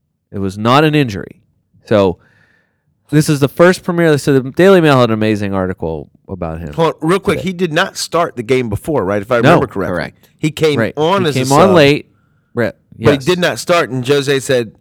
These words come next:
Speaker 2: "There, there's no injury here. That's just what I felt like I wanted to play that, that team pretty much."
Speaker 1: Right.
Speaker 2: Right?
Speaker 1: So this is the f-, the Daily Mail mentioned this. It's the first Premier League match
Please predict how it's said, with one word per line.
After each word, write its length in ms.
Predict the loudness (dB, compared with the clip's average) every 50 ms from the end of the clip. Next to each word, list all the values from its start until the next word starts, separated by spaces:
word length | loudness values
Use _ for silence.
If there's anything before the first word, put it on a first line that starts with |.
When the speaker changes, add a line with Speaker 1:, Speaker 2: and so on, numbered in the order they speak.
| _ _ _ _ _ _ _ _ _ _ _ _
Speaker 2:
"There, 220 | -4 -2 -2 -2 0
there's 180 | -2 -4 -2 -2
no 300 | 0 0 0 0 -2 -4 -4
injury 360 | -4 -4 -2 -2 -2 -2 0
here. 300 | 0 0 -2 -2 -4 -6 -8
That's 220 | -8 -8 -8 -6
just 240 | -6 -8 -8 -8 -8
what 120 | -10 -8 -4
I 160 | -2 -2 -2 -2
felt 220 | -2 -2 -2 0
like 160 | -2 -2 -2 -2
I 120 | -2 -2
wanted 260 | 0 -2 -4 -4 -4 -6
to 60 | -8
play 240 | -4 -2 -2 0 0
that, 280 | -2 -4 -6 -8 _ -6
that 220 | -6 -6 -6 -8
team 240 | -12 -12 -12 -12 -16
pretty 180 | -16 -16 -16
much." 240 | -16 -18 -20 -8 -6
Speaker 1:
Right. 220 | -4 -4 -4 -6 -10 -10
Speaker 2:
Right? 380 | -10 -10 -10 -10 -14 -20 -20 _ _ _ _ _ _ _ _ _ _ _ _
Speaker 1:
So 300 | 4 6 6 6 4 2 0
this 200 | -4 -4 -2 0
is 120 | -2 -2 -2
the 60 | -6
f-, 200 | -8 -8 -16 _ _ _
the 240 | -8 -2 -2 0 0
Daily 280 | 0 0 2 2 0 2
Mail 460 | 2 2 4 4 4 4 2 0 -6 _ _ _ _ _ _ -8
mentioned 380 | -4 -4 -4 -4 -6 -6 -4 -2
this. 160 | -4 -4 -4
It's 80 | -12
the 60 | -18 -12
first 260 | -8 -8 -8 -6 -6
Premier 340 | -10 -6 -4 -2 0 2 2
League 200 | 2 0 0 -2
match 480 | -4 -4 -4 -6 -8 -10 -16 -20 -20